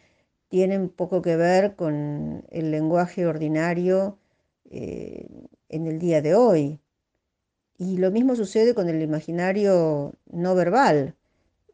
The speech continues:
con lo que hoy, por ejemplo, se puede mostrar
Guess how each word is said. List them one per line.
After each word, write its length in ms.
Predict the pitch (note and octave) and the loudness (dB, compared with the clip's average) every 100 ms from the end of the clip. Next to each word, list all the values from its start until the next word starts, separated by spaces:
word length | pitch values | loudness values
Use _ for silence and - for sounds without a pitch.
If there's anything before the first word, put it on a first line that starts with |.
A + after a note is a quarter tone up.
| _ | _
con 180 | F3 E3+ | -2 0
lo 120 | E3+ | 0
que 140 | F3+ | 2
hoy, 120 | G3 A3 | 2 2
por 160 | A3 | 0
ejemplo, 380 | G3 G3 F#3 F3+ | -2 -2 -4 -4
se 160 | - E3+ | -6 -4
puede 280 | F3 F3 F3 | -2 0 0
mostrar 720 | D#3+ - A#3 B3 F#3 F#3 | -2 -6 -2 2 2 0